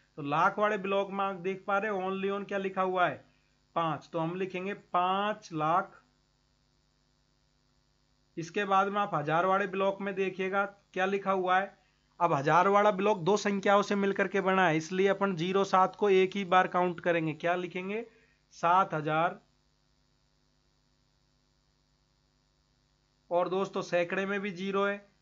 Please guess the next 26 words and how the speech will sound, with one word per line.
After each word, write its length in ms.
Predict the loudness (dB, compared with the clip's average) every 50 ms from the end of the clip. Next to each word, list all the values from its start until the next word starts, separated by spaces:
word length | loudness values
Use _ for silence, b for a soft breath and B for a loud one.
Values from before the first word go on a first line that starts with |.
| _ _ _ _ _ _ _ _ _ _ _ -4
ठीक 200 | -4 -2 0 0
है, 80 | 2
और 160 | 2 2 2 0
दहाई 300 | -2 -4 -2 -2 -2 -2
भी 140 | -2 -4 -6 -6 -2 2
एक 220 | 2 2 2 2 0
एक 180 | 0 0 0
ब्लॉक 280 | 0 2 4 4 2 2
से 120 | -2 0 0
बना 180 | 2 2 2 2
हुआ 240 | 4 4 4 4
है, 60 | 4 2
तो 100 | -2 -4
दहाई 260 | -4 -2 -2 -2 0
में 120 | -2 -2 -2
भी 100 | -2 -4
ज़ीरो 280 | -6 -4 -4 -2 0 0
है, 80 | 2 2
only 300 | 2 2 0 0 0 2 2
आपके 260 | 2 2 0 -4 -6
पास 300 | -2 2 2 2 2 0
में 120 | -2 -4 -4
इकाई 280 | -4 0 0 0 0 2
का 140 | 2 2 2
अंक 240 | 2 0 -2 -4
है, 180 | -6 -8 -8